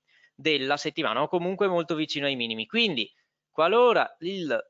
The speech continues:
l'indice tecnologico Nasdaq dovesse continuare la sua discesa, secondo me anche il titolo Palantir potrà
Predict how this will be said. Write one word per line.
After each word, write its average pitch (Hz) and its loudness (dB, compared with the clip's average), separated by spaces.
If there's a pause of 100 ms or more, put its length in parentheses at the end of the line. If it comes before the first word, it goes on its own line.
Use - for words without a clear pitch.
(300)
l'indice 160 -4
tecnologico 165 -2
Nasdaq 175 0
dovesse 175 -4
continuare 196 0
la 110 -8
sua 131 -8
discesa, 151 -8
secondo 247 -4
me 120 -4
anche 208 -4
il 180 -8
titolo 180 -4
Palantir 123 0 (320)
potrà 151 0